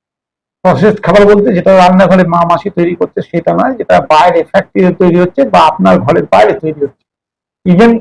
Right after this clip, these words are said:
কোনো অনুষ্ঠান বাড়ির খাবারও। সেক্ষেত্রে উচ্চতম ভিটামিন সি, ফলের তো ধ্বংস হচ্ছেই, প্যাকেটজাত ক্যান্ড জাঙ্ক ফুডে প্রাকৃতিক ভিটামিন ও এনজাইম প্রায়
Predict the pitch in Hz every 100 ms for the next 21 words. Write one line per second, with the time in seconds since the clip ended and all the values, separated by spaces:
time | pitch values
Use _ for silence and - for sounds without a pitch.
0 | - _ _ _ - 208 202 214 190 202
1 | 214 208 190 - 165 156 - _ _ _
2 | _ _ _ _ _ _ _ _ _ _
3 | 233 302 277 302 233 - 320 311 285 208
4 | 220 269 277 285 226 _ 233 233 220 233
5 | _ _ _ _ _ _ _ 190 247 254
6 | 254 254 240 160 208 - 190 120 233 -
7 | - 175 190 254 - _ _ _ _ _
8 | _ _ _ 226 214 269 277 262 269 269
9 | 285 277 277 _ - 220 226 208 147 -
10 | 143 180 202 233 196 240 196 220 220 220
11 | 196 - 247 - 240 202 175 185 226 214
12 | 226 226 226 220 214 196 196 202 214 214
13 | 220 214 _ - 196 196 220 226 254 277